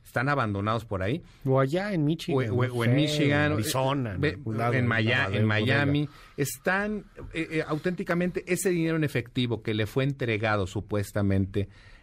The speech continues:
Speaker 1: está vilmente almacenado en una bodega, donde se te dé la regalada gana,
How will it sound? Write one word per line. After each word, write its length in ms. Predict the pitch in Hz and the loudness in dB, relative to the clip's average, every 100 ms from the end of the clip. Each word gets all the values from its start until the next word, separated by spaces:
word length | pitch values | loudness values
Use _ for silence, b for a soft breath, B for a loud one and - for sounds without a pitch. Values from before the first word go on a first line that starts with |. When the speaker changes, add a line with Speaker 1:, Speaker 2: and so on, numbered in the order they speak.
| B | B
Speaker 1:
está 360 | 123 - 147 | -6 -2 -2
vilmente 560 | 135 143 160 151 147 139 | 0 0 0 0 -2 -2
almacenado 600 | 113 107 - 113 120 117 | -2 -2 -2 0 2 2
en 100 | 110 | 0
una 220 | 113 113 | 0 -2
bodega, 480 | 98 90 87 95 87 | -2 -4 -2 -2 -2
donde 260 | 104 139 147 | -4 -4 -4
se 140 | - | -6
te 140 | 160 170 | -4 -2
dé 80 | 160 | -2
la 100 | 120 | -2
regalada 460 | 104 104 110 110 | 0 0 0 0
gana, 320 | 113 127 160 | 2 2 0